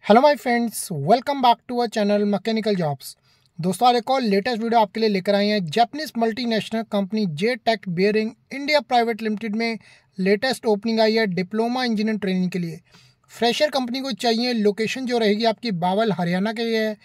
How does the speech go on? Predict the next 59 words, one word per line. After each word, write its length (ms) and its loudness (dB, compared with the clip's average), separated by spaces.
और 100 -2
यहाँ 240 2
पर 160 0
परमानेंट 520 0
फुल 220 -2
टाइम 220 2
जॉब 240 4
जो 200 2
है 100 6
कंपनी 340 -2
लेकर 300 0
आई 140 0
है, 100 2
डायरेक्ट 460 -4
इंटरव्यू 380 0
आपका 220 -4
रहेगा। 320 -6
तो 60 -12
पूरा 280 -2
डिटेल 300 2
में 120 2
आपको 180 -2
बता 200 0
रहा 100 2
हूँ। 60 -2
इससे 140 -6
पहले 280 -2
कहूँगा 200 -4
अगर 140 -2
चैनल 180 -2
पर 100 -4
नए 180 0
आए 120 0
हो 60 -2
तो 120 -10
चैनल 260 -6
को 100 -8
सब्सक्राइब 420 -4
करके 220 -6
बेल 300 -4
आइकन 220 -6
को 100 -4
जरूर 220 -6
क्लिक 160 -8
कर 100 -10
लें। 140 -8
So 80 -4
आइए 120 2
फ्रेंड, 240 -4
जान 160 4
लेते 180 -2
हैं 80 -4
पूरे 160 -2
प्रोसेस 360 -4
के 100 -10
according 340 0
आप 120 0
जो 160 -2
है 200 2